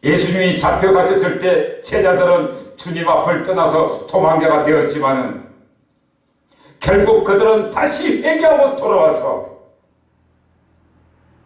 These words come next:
오늘날까지도 이 세상에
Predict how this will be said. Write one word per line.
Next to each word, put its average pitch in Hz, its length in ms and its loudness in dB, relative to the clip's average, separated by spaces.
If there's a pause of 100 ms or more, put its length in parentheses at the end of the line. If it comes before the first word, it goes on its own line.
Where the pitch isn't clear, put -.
(1500)
오늘날까지도 185 840 2
이 190 200 2
세상에 190 800 0